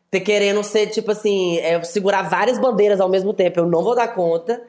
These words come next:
Então, assim, eu acho que a gente tem também que viver um pouco e, e fazendo as coisas, se aparece uma informação no caminho, eu posso sim absorver uma informação nova e falar, "Ah, bicho, massa, isso aí eu vou repensar." Mas também tem coisa que é assim, "Peraí, né, gatas?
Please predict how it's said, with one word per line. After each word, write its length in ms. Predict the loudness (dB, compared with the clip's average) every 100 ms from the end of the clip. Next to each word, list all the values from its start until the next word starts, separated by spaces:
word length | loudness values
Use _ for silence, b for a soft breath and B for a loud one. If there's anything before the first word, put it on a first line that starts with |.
| B B B -6
Então, 460 | -4 0 0 0
assim, 340 | 0 0 -2 2
eu 120 | 2
acho 220 | 2 0
que 60 | 0
a 20 |
gente 160 | 0 0
tem 220 | -2 0
também 240 | 0 0 0
que 120 | 0
viver 480 | -2 0 2 4 2
um 80 | 0
pouco 460 | -2 -4 -6 -14 -20 _ -6
e, 80 | -6 -4 -4
e 40 |
fazendo 300 | -2 -2 -2
as 100 | -2
coisas, 180 | -2 -2
se 60 | -4
aparece 320 | -2 -2 -2
uma 140 | -6 -6
informação 440 | -8 -6 -4 -4
no 80 | -6
caminho, 320 | -4 -4 -4 -4
eu 40 |
posso 340 | -2 -2 -2
sim 140 | -6 -4
absorver 520 | -6 -6 -6 -6 -4
uma 100 | -6
informação 480 | -6 -6 -6 -6 -6
nova 400 | -4 -4 -6 -8 b b b
e 40 | -10
falar, 360 | -4 -2 -2
"Ah, 40 | -2
bicho, 300 | -4 -6 -6
massa, 280 | -4 -4 -4
isso 80 |
aí 80 | -6
eu 60 | -6
vou 80 | -6
repensar." 720 | -6 -6 -6 -4 -4 -8 B B B B
Mas 200 | -4 -2
também 220 | 0 0
tem 140 | 0 0
coisa 280 | 0 0
que 60 | 0
é 40 | 0
assim, 580 | -2 -4 -4 -4 -8 -14 _ _ -2
"Peraí, 340 | 2 2 0
né, 140 | -2
gatas? 580 | -2 -6 -8 -12 -14 -20